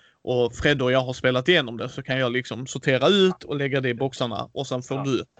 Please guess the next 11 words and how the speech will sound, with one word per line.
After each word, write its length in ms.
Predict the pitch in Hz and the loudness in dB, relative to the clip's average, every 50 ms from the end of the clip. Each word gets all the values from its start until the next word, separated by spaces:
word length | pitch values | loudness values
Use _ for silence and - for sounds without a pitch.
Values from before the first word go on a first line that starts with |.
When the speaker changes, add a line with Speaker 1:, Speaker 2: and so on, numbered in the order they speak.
| - _ _ _ _ _ - | -20 _ _ _ _ _ -2
Speaker 1:
en 160 | - 143 143 | 0 0 2
sån 240 | - - 131 120 113 | 2 2 2 2 2
upplevelse. 640 | 151 156 - 127 135 113 98 104 - - - - - _ _ _ _ _ _ - | 0 0 2 2 0 0 0 -2 -6 -8 -8 -10 -12 _ _ _ _ _ _ -6
Speaker 2:
Ja. 200 | 123 123 131 139 - _ _ _ - | -4 -4 -4 -4 -8 _ _ _ 2
Speaker 1:
Och 120 | 185 208 | 6 8
ja, 300 | 233 240 233 220 202 - - _ _ _ | 8 8 8 8 6 4 0 _ _ _
är 160 | - 208 220 | 2 4 4
det 80 | 202 233 | 4 4
ett 120 | 226 175 | 2 2
bra 220 | 185 240 269 240 185 | 0 0 0 0 0
spel? 380 | - - 247 196 143 113 120 | -2 -2 -2 -2 -2 -4 -8